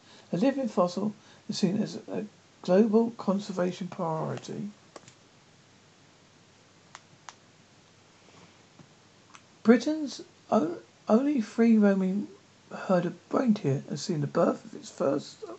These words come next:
live twins. Previously, the twins, the Cullen Globes reindeer herd, had been stillborn or died shortly after birth. The owners of the herd said live twins were extremely rare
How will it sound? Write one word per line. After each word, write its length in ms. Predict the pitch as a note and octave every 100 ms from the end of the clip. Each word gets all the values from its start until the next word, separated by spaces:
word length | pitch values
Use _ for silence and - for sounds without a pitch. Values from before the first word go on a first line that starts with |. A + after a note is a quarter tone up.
| -
live 360 | D3+ D#3 - - -
twins. 680 | - E4+ C4 C#3 - - - - - - - -
Previously, 400 | B3+ C4 G3+ F3
the 100 | D#3+
twins, 480 | - G#3 A3+ A3 -
the 180 | C3+ C#3 - -
Cullen 520 | - A3 G#3+ G#3 G#3 - - - -
Globes 520 | E3+ E3+ E3+ F3 - - - A3+
reindeer 640 | F#3+ G#3+ G3+ C#3+ D#3+ - -
herd, 420 | E3+ C3+ C#3+ C#3 - - - - - - - - -
had 140 | -
been 340 | G3 A#3 C4+ - - -
stillborn 640 | - C#4+ C4 G#3 D3+ -
or 60 | D3+
died 300 | E3+ G#3+ G#3
shortly 340 | - D3+ D3
after 180 | C#3+ C#3
birth. 440 | D3 E3 C3+ C#3
The 120 | - F3+
owners 360 | C#4 A#3+ G#3
of 60 | C#3+
the 80 | C#3+ - - -
herd 320 | - D3+ F#3 G#3+ _ _ -
said 320 | - - -
live 380 | - - - -
twins 440 | - D#3+ E3+ F3+
were 120 | D3
extremely 500 | - - - C#3 C3+
rare 380 | - C#3+ B2+ G#3